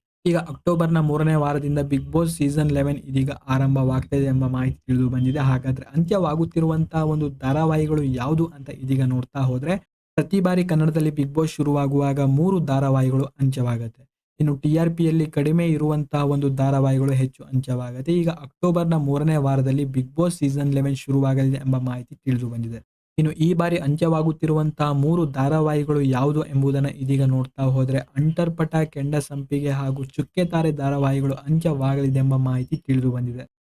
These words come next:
ಈಗಾಗಲೇ Bigg Boss ಶೋಗೋಸ್ಕರ ಆಯೋಜಕರು ಸ್ಪರ್ಧಿಗಳ ಹುಡುಕಾಟದಲ್ಲಿದ್ದಾರೆ. ಇನ್ನು ಕಿಚ್ಚ ಸುದೀಪ್ ರವರ ಬದಲಾಗಿ ರಿಷಬ್ ರವರು ಈ ಒಂದು ಶೋನ ನಿರೂಪಣೆ ಮಾಡಲಿದ್ದಾರೆ ಎಂಬ ಮಾತು ಕೂಡ ಕೇಳಿ ಬರ್ತಾ ಇದೆ.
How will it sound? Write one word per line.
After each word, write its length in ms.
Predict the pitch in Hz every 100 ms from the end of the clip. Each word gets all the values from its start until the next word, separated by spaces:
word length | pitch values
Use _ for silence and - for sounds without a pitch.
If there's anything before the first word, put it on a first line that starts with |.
| _
ಈಗಾಗಲೇ 440 | 185 196 185 185
Bigg 200 | 175 156
Boss 180 | 147 165
ಶೋಗೋಸ್ಕರ 540 | 165 156 147 147 - 147
ಆಯೋಜಕರು 640 | 143 143 139 139 139 143
ಸ್ಪರ್ಧಿಗಳ 500 | - 139 131 135 139
ಹುಡುಕಾಟದಲ್ಲಿದ್ದಾರೆ. 1080 | 131 131 131 127 117 120 117 113 117 120 - _ _
ಇನ್ನು 160 | 160 160
ಕಿಚ್ಚ 340 | 165 139 -
ಸುದೀಪ್ 420 | 185 180 147 151 -
ರವರ 220 | 147 143
ಬದಲಾಗಿ 520 | 139 139 143 139 139
ರಿಷಬ್ 420 | 139 135 160 143
ರವರು 220 | 143 139
ಈ 220 | 139 160 175
ಒಂದು 200 | 170 165
ಶೋನ 280 | 165 147
ನಿರೂಪಣೆ 480 | 143 139 147 143 143
ಮಾಡಲಿದ್ದಾರೆ 640 | 139 131 131 135 131 131 135
ಎಂಬ 260 | 135 131
ಮಾತು 400 | 127 127 131 131
ಕೂಡ 160 | 131 127
ಕೇಳಿ 320 | 131 127 120
ಬರ್ತಾ 320 | 117 117 117
ಇದೆ. 220 | 117 -